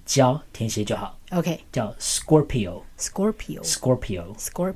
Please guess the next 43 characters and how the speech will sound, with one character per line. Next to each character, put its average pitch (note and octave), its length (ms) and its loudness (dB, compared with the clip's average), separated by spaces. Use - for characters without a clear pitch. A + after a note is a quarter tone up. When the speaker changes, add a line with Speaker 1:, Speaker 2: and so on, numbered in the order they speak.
Speaker 1:
那 G3+ 80 10
刚 A#3+ 120 8
刚 B3+ 100 8
我 G3 100 10
讲 G#2+ 140 4
的 G#2+ 60 0
那 C3 100 2
个 B2 100 0
What's C3 320 2
your A2 80 0
sign？S G#2 960 0
I A#2+ 340 -2
G G#2+ 420 -2
N。 F#2+ 220 -10
What's A#2 200 -2
your A2+ 60 -2
sign？ G2+ 380 -2
Speaker 2:
嗯。 E3+ 260 4
Speaker 1:
那 G3+ 60 6
个 F3+ 40 6
sign F3+ 180 6
是 D#3+ 120 2
签 D3+ 280 4
名 F2+ 220 2
嘛， E2+ 240 -12
但 C#3+ 100 0
是 - 240 -2
sign F#3+ 180 4
也 G#2 120 2
可 - 160 0
以 A2 100 2
是 - 200 -4
一 A2+ 100 -2
个 G2+ 380 -4
路 E3+ 280 8
标 B2+ 340 4
或 A#2+ 120 0
是 A#2 100 -2
号 B2 220 -2
志 A#2+ 140 -4
牌， E2+ 400 -4
Speaker 2:
星 A#3 320 10
象， F3+ 260 2